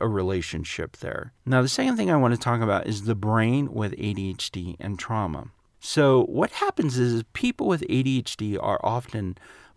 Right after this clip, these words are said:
bullied, they, or they feel that they don't fit in, they struggle academically and socially in school, and are, you know, often told by adults that they need to improve their behaviors.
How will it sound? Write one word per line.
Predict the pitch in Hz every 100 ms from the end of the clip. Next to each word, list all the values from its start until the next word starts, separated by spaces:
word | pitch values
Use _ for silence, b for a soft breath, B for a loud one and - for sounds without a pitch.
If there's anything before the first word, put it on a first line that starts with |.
| -
bullied, | 160 165 156 151 143
they, | 95 92 -
or | 101
they | 92 95
feel | 90 - - 202 196
that | 165 113
they | - 98
don't | 98 67
fit | - 104 117
in, | 139 135 120
they | 95
struggle | - 131 117 110 98 B B B
academically | 107 - 101 127 135 127 117 120
and | 101 87
socially | - 131 127 - 127 123
in | 98
school, | 90 - 127 131 127 127 123 B B B B
and | 85 107 -
are, | 117 107 101 98 92 -
you | - 139
know, | 135 87 -
often | 127 165 - 117 107 95
told | - 135 160 151
by | 101 98
adults | 98 92 110 120 104 80 -
that | 90 95
they | 95
need | 98 101
to | - 95
improve | 85 - 127 123
their | 117
behaviors. | 98 95 98 110 92 90 95 120